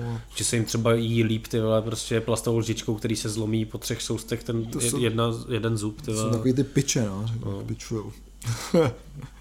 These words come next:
Speaker 2: No, každopádně jako, pokud někam jezdí-, pokud někam jezdíte, tak je podle mě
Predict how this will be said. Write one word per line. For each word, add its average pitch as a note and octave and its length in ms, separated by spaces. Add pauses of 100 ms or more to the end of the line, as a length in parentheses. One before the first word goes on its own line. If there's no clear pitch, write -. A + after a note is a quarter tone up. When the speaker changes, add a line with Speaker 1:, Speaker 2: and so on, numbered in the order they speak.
(1300)
Speaker 2:
No, G2+ 160
každopádně G#2+ 580
jako, A2 380 (220)
pokud B2+ 200
někam B2 320
jezdí-, A2+ 360
pokud A#2+ 200
někam A#2+ 280
jezdíte, A#2 340
tak A2 140
je A2 80
podle A2 220
mě A2 200